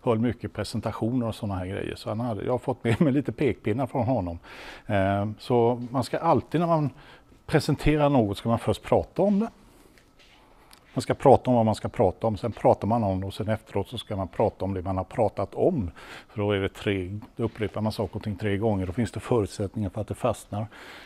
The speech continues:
Men jag håller på i två gånger fyrtiofem minuter, jag håller inte en tio, tio minuters presentation, men, ja, ungefär samma principer kan väl hålla. Men vi ska prata om moduler.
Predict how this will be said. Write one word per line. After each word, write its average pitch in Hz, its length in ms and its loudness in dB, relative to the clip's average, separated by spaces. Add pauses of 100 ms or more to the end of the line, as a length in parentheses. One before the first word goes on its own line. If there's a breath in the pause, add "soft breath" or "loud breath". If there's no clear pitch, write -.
(140 loud breath)
Men 139 260 6
jag 113 120 8
håller 139 160 6
på 127 180 6
i - 20 6
två 123 200 2
gånger 113 220 2
fyrtiofem 107 480 0
minuter, 101 340 0
jag 101 60 2
håller 107 160 2
inte 95 200 -4
en 92 100 -4
tio, 95 260 -4 (280)
tio 113 180 0
minuters 95 340 -4
presentation, 107 720 -2
men, 98 240 -4 (160)
ja, - 140 -10 (560)
ungefär 107 320 -6
samma 101 260 -6
principer 104 440 -6
kan 104 140 -6
väl 98 100 -4
hålla. 110 300 -4 (480 loud breath)
Men 190 80 4
vi 208 60 10
ska 151 140 6
prata 107 260 2
om 107 100 6
moduler. 160 680 4